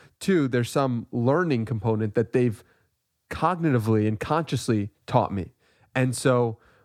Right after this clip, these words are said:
while I'm nowhere close to the communicator I wanna be, I'm really grateful for what they've instilled in me. And it's interesting how Miranda rights is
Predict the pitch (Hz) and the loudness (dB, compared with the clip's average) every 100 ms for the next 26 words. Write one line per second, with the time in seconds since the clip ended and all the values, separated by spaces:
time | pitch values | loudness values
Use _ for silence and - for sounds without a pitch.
0 | _ 139 131 131 127 120 131 151 147 120 | _ -2 2 2 0 0 0 2 2 0
1 | - - 135 123 131 117 113 110 - _ | -2 -2 -2 0 -2 0 0 0 -4 _
2 | _ - 131 147 131 135 120 107 107 110 | _ 0 2 4 2 0 0 0 0 0
3 | 117 117 156 165 _ _ _ _ _ 131 | 0 0 0 -2 _ _ _ _ _ 0
4 | 127 120 131 147 127 123 131 127 120 - | 0 0 2 2 0 0 -2 0 -2 0
5 | 120 110 120 120 110 104 - - 160 143 | 0 2 0 -2 -4 -6 -8 0 2 2
6 | 113 104 101 101 _ _ _ 123 117 113 | -2 -2 -4 -6 _ _ _ 0 2 2
7 | 110 107 - _ _ _ 127 - 131 123 | -2 -8 -18 _ _ _ -4 0 0 0
8 | 120 123 110 113 110 107 101 _ _ _ | 0 0 2 2 2 0 -2 _ _ _
9 | _ _ 135 117 120 131 123 104 101 101 | _ _ -2 2 2 2 2 0 0 -2
10 | - 120 92 - | -2 -2 -2 -6